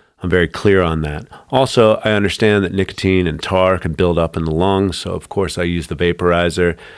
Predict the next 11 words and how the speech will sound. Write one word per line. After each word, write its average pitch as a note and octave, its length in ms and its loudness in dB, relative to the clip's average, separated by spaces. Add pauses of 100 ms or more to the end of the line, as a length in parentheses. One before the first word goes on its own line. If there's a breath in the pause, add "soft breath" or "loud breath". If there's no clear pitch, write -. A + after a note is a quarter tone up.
(220 loud breath)
And G2 160 0
then G#2+ 320 2
I G#2 140 0
like G#2+ 260 2
to A2+ 100 -6
cycle G#2+ 520 -2
off A2 260 0
things D#2+ 360 -4
just - 440 -2
like F2+ 220 -2
caffeine. E2+ 720 -4